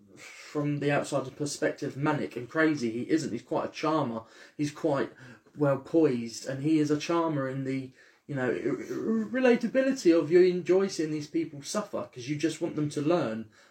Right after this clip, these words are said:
the hard way or sometimes the easier way. So Lynn Bousman came in and he just set a certain trend. Those little elements that were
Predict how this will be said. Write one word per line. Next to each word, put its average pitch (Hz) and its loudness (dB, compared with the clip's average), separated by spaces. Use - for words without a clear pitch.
the 143 -2
hard 190 2
way 135 0
or 120 2
sometimes 139 -4
the 135 -4
easier 160 2
way. 120 -2
So 196 4
Lynn 208 6
Bousman 185 2
came 156 2
in 143 0
and 131 -8
he 147 -2
just 147 -2
set - 2
a 143 -6
certain 139 0
trend. 117 -2
Those 170 4
little 156 6
elements 156 0
that 147 -4
were 139 4